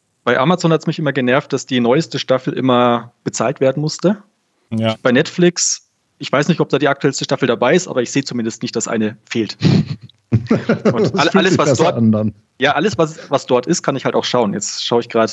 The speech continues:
Speaker 1: die fünfte Staffel.
Speaker 2: Cool. Das
Speaker 3: Sehr
Speaker 2: ist ein,
Speaker 3: gut.
Speaker 2: das ist kein schlechter Tipp. Ich hab vor ein paar Jahren in diese Serie mal reingeschaut und ich kann mich einfach so gar nicht mehr dran erinnern.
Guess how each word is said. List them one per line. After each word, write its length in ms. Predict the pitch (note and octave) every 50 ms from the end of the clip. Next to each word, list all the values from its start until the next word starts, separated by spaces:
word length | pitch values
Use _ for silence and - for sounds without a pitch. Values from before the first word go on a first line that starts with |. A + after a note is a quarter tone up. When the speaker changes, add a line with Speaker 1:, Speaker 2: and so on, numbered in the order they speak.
| - -
Speaker 1:
die 320 | G#2+ G#2 G#2 G#2+ G#2+ A2 A2 - _ _ _
fünfte 300 | - B2 A2+ B2 - A2+
Staffel. 360 | - - - G#2 - - - - _ _ _ _ _ _ _ _ _ _ _ _ - - - - - _ _ -
Speaker 2:
Cool. 500 | - G#2+ A#2+ E3+ F3+ A2+ G2+ G#2+ G#2+ F#2+ - _ _ _ _ _ _ _ _ _ _ _ _
Das 120 | - G2+ A2
Speaker 3:
Sehr 100 | A#2+ D#3
Speaker 2:
ist 60 | D3+
ein, 80 | D3 D3
Speaker 3:
gut. 120 | C#3+ C#3 -
Speaker 2:
das 120 | - C3 B2+
ist 40 | -
kein 160 | - D#3 D#3
schlechter 360 | - - D#3+ D3+ - - C3
Tipp. 260 | - - C3+ B2 - - - - - - _
Ich 180 | B2+ B2 -
hab 160 | C#3 C#3 -
vor 160 | - - C#3+ C3+
ein 100 | C3 B2+
paar 140 | - B2
Jahren 600 | A2+ A2+ F#2+ A2 B2 A2+ C#3 F3 G3 G#3+ A3 G#3
in 100 | F3+ F3
diese 240 | E3 F3 E3+ D#3+ E3
Serie 320 | C#3+ D3 D#3 E3 E3 E3 D3
mal 100 | C#3+ A2
reingeschaut 840 | C3+ C#3+ E3 F3+ E3 D3+ - - A2+ A2+ B2 B2+ D3+ - - - - _ _ _ _ _ _ _ _ _ _ _
und 100 | - C3
ich 100 | B2+ B2
kann 160 | - - D3 D3
mich 140 | C#3 -
einfach 240 | - B2 C3+ - D3+
so 120 | - C#3+ C3
gar 180 | B2+ B2+ B2+
nicht 140 | D3 D#3 -
mehr 100 | D#3 C#3
dran 180 | B2 C3 C3 C3+
erinnern. 680 | C3 A#2+ B2 C3 B2+ A2+ G2+ A2 A2 G#2+ G#2+ G#2+ G2+